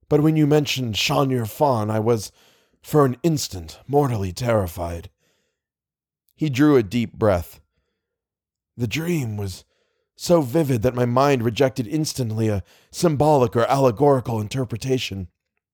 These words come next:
That name especially, Shan Yur Fan. I was certain that something somewhere bore it,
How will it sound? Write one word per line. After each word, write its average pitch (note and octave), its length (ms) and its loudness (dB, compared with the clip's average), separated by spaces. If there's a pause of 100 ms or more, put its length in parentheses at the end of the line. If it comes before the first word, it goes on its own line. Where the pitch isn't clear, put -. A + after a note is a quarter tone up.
(480)
That B2+ 240 -2
name B2+ 360 0
especially, G#2 680 -2 (560)
Shan C#3+ 300 0
Yur A#2+ 120 -2
Fan. G2+ 520 -8 (1000)
I C#3 120 -2
was C3 160 0
certain D3 420 0
that G#2+ 140 -2 (500)
something A2+ 720 -4
somewhere A#2 560 -2
bore A2 320 2
it, F#2 200 -8